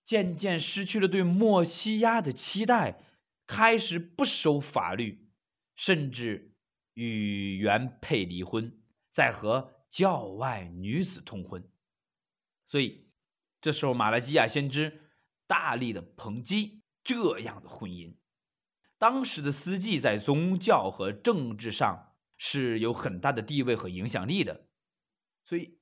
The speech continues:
这样的生活使他们慢慢的，无论在宗教上，嗯，尤其是在宗教上，还是政治上，慢慢的走下坡路。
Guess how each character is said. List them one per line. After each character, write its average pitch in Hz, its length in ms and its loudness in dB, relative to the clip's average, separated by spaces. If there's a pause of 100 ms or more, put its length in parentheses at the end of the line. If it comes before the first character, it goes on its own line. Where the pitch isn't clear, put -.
(140)
这 - 140 0
样 214 120 0
的 156 80 -2
生 202 340 -4
活 127 640 -4 (520)
使 - 140 -14
他 127 160 -4
们 131 160 0
慢 110 520 -2
慢 131 340 -2
的， 67 220 -14 (300)
无 104 120 -8
论 139 120 -2
在 127 140 -2
宗 165 300 -4
教 175 180 2
上， - 380 -6 (280)
嗯， 110 180 -18
尤 131 200 -2
其 - 140 -4
是 120 120 -4
在 104 60 -6
宗 104 180 -8
教 98 120 -8
上， 87 260 -12 (280)
还 120 120 -6
是 113 180 -8
政 131 340 0
治 107 100 -8
上， 95 300 -8 (340)
慢 107 200 -4
慢 92 100 -10
的 85 80 -10
走 85 160 -16
下 - 320 -8
坡 - 260 -20
路。 - 180 -20